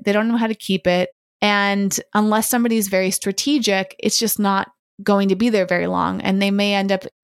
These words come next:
even worse off than they were before, 'cause they owe taxes and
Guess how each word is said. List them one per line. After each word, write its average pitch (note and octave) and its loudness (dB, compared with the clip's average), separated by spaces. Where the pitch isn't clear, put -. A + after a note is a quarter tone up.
even G3+ 2
worse G3+ 0
off G#3+ 0
than F#3+ -2
they F#3 0
were F3+ 2
before, G3+ 0
'cause F#3 -4
they F#3 2
owe F#3+ 2
taxes F#3 0
and F3+ -2